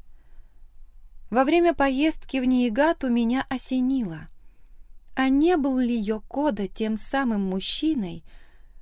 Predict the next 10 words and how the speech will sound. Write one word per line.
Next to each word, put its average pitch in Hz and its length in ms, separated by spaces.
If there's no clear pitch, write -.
который 330 440
напал 294 640
на 254 220
маленькую 240 800
Анну 202 540
и 233 120
стал 254 380
близким 202 760
другом 208 540
Монако? 233 640